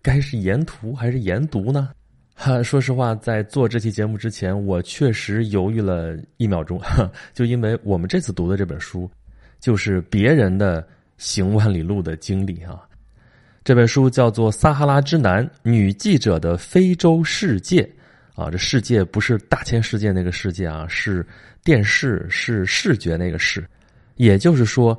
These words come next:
是这位女记者眼睛里看到的东西。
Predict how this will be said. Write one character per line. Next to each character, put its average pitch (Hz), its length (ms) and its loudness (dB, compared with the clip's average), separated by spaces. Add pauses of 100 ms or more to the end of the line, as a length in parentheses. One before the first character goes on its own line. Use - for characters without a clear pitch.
(140)
是 - 180 -4
这 117 120 2
位 107 120 2
女 87 160 0
记 107 160 -2
者 87 180 0
眼 92 220 0
睛 98 140 -4
里 87 80 -4
看 - 240 0
到 85 80 -4
的 73 100 -8
东 - 180 -10
西。 - 140 -14